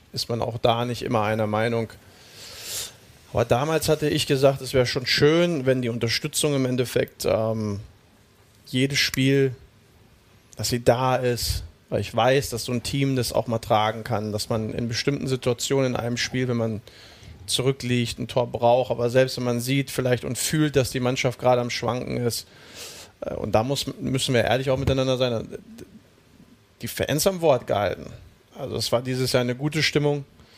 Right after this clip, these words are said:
Ähm, deshalb kann man dann auch am Ende natürlich diese Frustration, ähm, verstehen. Ich glaube, es ist wichtig, das, was Greg gesagt hat. Ähm, die honorieren das dann auch,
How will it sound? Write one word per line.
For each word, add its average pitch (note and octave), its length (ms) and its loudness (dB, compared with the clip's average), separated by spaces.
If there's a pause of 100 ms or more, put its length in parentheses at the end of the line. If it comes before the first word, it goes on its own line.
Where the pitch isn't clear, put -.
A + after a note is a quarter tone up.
(640)
Ähm, A2 720 -2 (1200)
deshalb A#2+ 280 -2
kann C3+ 140 0
man B2+ 120 0
dann A#2+ 120 0
auch C3 140 -2
am B2 160 -2
Ende C3 160 0
natürlich B2+ 360 -2
diese B2 180 -4
Frustration, C3 840 -4 (440)
ähm, A#2 420 -4 (280)
verstehen. C#3+ 600 0 (760)
Ich - 60 -16
glaube, A#2+ 160 -2
es A2+ 60 -4
ist - 60 -6
wichtig, C3+ 220 2
das, B2 140 4
was A#2 160 -6
Greg B2 180 2
gesagt A#2+ 380 0
hat. - 240 -2 (800)
Ähm, G#2 360 -8 (1120)
die B2+ 140 0
honorieren C3+ 500 2
das C#3+ 160 0
dann C#3 140 0
auch, D3 340 0